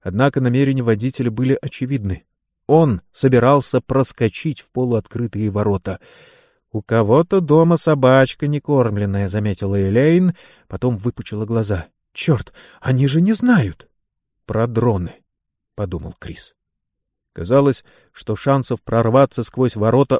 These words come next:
у водителя мало, но он, похоже, все очень хорошо рассчитал. Машина Ford или Tesla, одной из последних моделей, решил Крис,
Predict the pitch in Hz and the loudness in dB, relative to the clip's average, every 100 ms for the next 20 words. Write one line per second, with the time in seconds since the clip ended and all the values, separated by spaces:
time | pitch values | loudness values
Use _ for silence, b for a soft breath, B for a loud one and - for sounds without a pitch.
0 | - 113 113 110 127 127 131 135 120 101 | -2 0 0 0 -2 0 0 2 0 0
1 | 90 b b b b 95 156 175 147 143 | -4 b b b b 0 2 2 -2 0
2 | 147 151 - 143 185 139 147 - 147 - | 0 -2 0 0 2 0 -2 -2 -6 -4
3 | 117 - 135 123 - - 117 104 90 - | -4 0 -2 -2 -6 -10 -6 -4 -4 -8
4 | _ _ _ - 95 196 180 - 120 123 | _ _ _ -10 -4 -2 -2 -2 -2 -2
5 | - _ _ 139 131 - 123 - 113 101 | -4 _ _ -4 -4 2 2 2 -2 -4
6 | - b b 110 120 110 - 104 110 104 | -6 b b -4 -2 -2 -4 -6 -4 -4
7 | 95 101 104 107 104 92 - 104 - 113 | -6 -4 0 0 0 -2 -6 -6 -4 -8
8 | - 104 - | -6 -8 -8